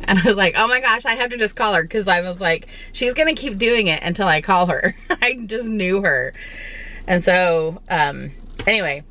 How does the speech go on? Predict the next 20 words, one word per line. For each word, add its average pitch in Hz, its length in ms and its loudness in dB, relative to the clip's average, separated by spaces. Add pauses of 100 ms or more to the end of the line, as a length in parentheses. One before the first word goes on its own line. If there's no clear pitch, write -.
(140)
so - 120 -4
that 180 140 2
was 170 140 0
kind 175 160 -2
of 160 80 -4
fun 156 260 0
to, 143 320 2 (160)
it's 180 140 2
always 160 260 2
fun 127 140 -8
to, 131 100 -6
like, 80 220 -6 (400)
talk - 240 -2
to 147 100 -4
her 143 120 0
and 135 140 -6
share 131 180 0
her 120 60 0
birthday - 320 -6
together. - 440 -4